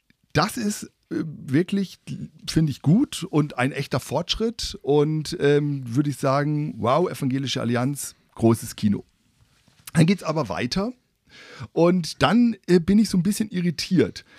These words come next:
Nämlich dann wird gesagt, naja, Homosexualität ist, ähm, Sünde. Und, ähm, das, ähm, was heißt denn das jetzt?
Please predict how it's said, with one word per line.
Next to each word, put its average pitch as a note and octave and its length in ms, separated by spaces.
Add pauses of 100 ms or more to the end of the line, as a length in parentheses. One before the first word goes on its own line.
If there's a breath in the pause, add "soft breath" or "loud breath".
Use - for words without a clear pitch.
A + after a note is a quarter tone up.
(140 loud breath)
Nämlich D3+ 200
dann A#3 320
wird B3 260
gesagt, F#3+ 380
naja, C3 340
Homosexualität C#3 1000 (380 loud breath)
ist, - 540 (440)
ähm, D#3+ 380
Sünde. D#3+ 400 (800 soft breath)
Und, E3 680
ähm, D3+ 580 (240)
das, - 580 (140)
ähm, D#3+ 540 (440)
was - 160
heißt D3+ 180
denn A#2 80
das - 200
jetzt? - 320